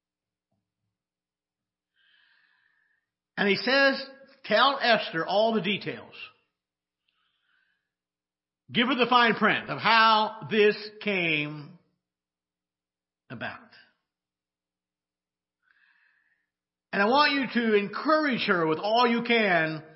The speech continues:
to go to the king on behalf of the Jews and beg for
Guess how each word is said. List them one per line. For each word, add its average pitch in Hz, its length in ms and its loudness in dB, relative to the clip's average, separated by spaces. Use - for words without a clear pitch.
to 165 80 -4
go 247 800 4
to 220 80 -4
the 226 120 0
king 143 720 -2
on 180 140 -4
behalf 202 500 4
of 196 60 -4
the 196 80 0
Jews 135 500 -2
and 127 200 -10
beg 170 480 0
for 143 500 -6